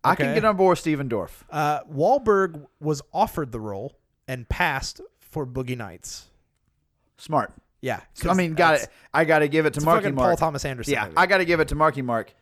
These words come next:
Speaker 1: He's gonna have a huge dick, and he's gonna work with Paul Thomas
Speaker 2: Yeah,
Speaker 1: Anderson,
Speaker 2: I
Speaker 1: so.
Speaker 2: got good things. I got good things you don't know about.
Speaker 1: I'm good.
Speaker 2: Um,
Speaker 1: I don't need tattoos on my knuckles. Thanks.
Speaker 2: So, uh, originally,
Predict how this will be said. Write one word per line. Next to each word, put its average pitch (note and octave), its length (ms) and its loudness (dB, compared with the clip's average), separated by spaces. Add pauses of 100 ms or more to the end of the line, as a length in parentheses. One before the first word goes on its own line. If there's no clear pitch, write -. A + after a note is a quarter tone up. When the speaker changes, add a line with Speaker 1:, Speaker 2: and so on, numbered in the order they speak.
(100)
Speaker 1:
He's D3 140 -6
gonna E3+ 160 -4
have D3+ 120 0
a C#3+ 40 -4
huge C3 360 -6
dick, C3 280 0
and B2 80 -6
he's A#2 120 -10
gonna B2+ 160 -6
work A#2 140 -4
with A2+ 100 -14
Paul A2 140 -4
Thomas A#2 240 -2
Speaker 2:
Yeah, D3 80 0
Speaker 1:
Anderson, G#2+ 340 -6
Speaker 2:
I D#4+ 120 0
Speaker 1:
so. F4+ 60 -4
Speaker 2:
got E4 200 0
good E4 200 -4
things. C#4 560 -6 (440)
I - 100 -6
got F4+ 160 -2
good F4 160 -6
things E4+ 220 -8
you E4 60 -6
don't E4+ 180 -2
know E4+ 140 -2
about. G#3 340 -2 (220)
Speaker 1:
I'm F#3+ 120 -2
good. F#3+ 160 4
Speaker 2:
Um, D#3+ 60 4
Speaker 1:
I E3 40 6
don't E3+ 160 0
need E3 140 -8
tattoos C#3 360 -4
on C3+ 60 -6
my B2+ 80 -6
knuckles. A2+ 360 -10
Thanks. - 420 -10 (320)
Speaker 2:
So, F#3 640 2
uh, D#3 540 0 (580)
originally, D#3 960 -4